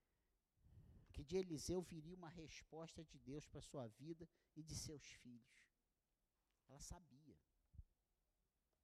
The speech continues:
Em momento algum ela se mostra sabedora do que fazer a seguir. Você vê que ela diz: ó, "Pega as vasilhas,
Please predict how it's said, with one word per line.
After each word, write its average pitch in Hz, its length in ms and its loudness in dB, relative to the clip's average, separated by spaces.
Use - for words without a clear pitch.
Em 160 120 10
momento 208 500 12
algum 185 340 10
ela 214 140 8
se - 180 4
mostra 185 640 4
sabedora 196 800 12
do 202 120 0
que - 160 -8
fazer 165 580 4
a 202 60 -2
seguir. 165 580 -8
Você - 160 -10
vê 208 160 2
que 220 340 2
ela 175 200 0
diz: 170 260 4
ó, 175 140 4
"Pega 190 280 4
as 185 80 4
vasilhas, 165 640 -2